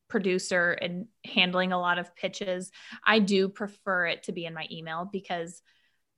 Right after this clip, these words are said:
I don't want to be reminded of a pitch at ten o'clock at night on Instagram. And that's, like, a whole other thing, but it also allows me to stay organized. So, like,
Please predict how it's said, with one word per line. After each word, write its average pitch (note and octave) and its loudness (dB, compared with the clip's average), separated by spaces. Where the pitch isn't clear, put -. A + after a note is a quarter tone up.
I G3+ 6
don't A3+ 2
want F#3+ 0
to G3 -2
be F#3+ 0
reminded F#3 0
of A3+ 0
a B3+ -2
pitch B3 -4
at F3 2
ten F#3 -4
o'clock - 4
at F#3 0
night E3+ 0
on F3 4
Instagram. A3+ 2
And G#3 0
that's, A3+ 4
like, B3 4
a G#3 6
whole G#3 4
other F#3+ 4
thing, G3+ 0
but A3 4
it G3+ 4
also G3+ 2
allows F3+ 0
me F#3+ -4
to F3+ -4
stay F3 -6
organized. F3 -4
So, G3+ 0
like, F3+ -2